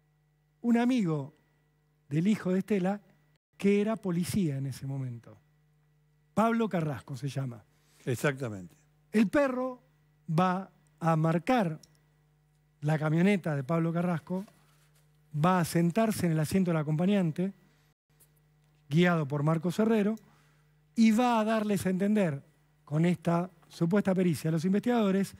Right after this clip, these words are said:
Speaker 1: que Estela había estado en esa camioneta. Con estas pruebas, a Pablo Carrasco lo meten preso,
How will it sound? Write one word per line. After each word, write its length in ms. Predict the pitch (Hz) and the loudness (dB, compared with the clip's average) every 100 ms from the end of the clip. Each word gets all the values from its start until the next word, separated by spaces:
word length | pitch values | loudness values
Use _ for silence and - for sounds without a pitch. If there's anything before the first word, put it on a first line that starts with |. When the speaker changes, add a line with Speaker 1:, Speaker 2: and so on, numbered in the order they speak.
| - - _ | -20 -20 _
Speaker 1:
que 100 | - | 0
Estela 260 | 202 240 240 | 0 2 2
había 120 | 220 | 2
estado 240 | 185 208 202 | 2 0 0
en 60 | |
esa 180 | 202 185 | 0 -2
camioneta. 580 | 160 143 127 104 107 - _ _ _ _ _ _ _ _ _ _ - | -2 -2 -4 -8 -16 -20 _ _ _ _ _ _ _ _ _ _ 0
Con 220 | 247 285 | 2 2
estas 360 | 339 - 220 - | -2 -2 -4 -2
pruebas, 680 | 196 240 226 156 117 - _ _ _ _ _ _ - | -2 0 0 -4 -6 -14 _ _ _ _ _ _ -4
a 160 | 170 | -2
Pablo 300 | 208 214 196 | 0 0 0
Carrasco 600 | 180 202 208 - 175 139 _ _ _ | -2 -2 -2 -4 -6 -6 _ _ _
lo 180 | 165 180 | 0 2
meten 400 | 202 220 214 190 | 2 0 0 -2
preso, 320 | - 143 - | 0 -4 -4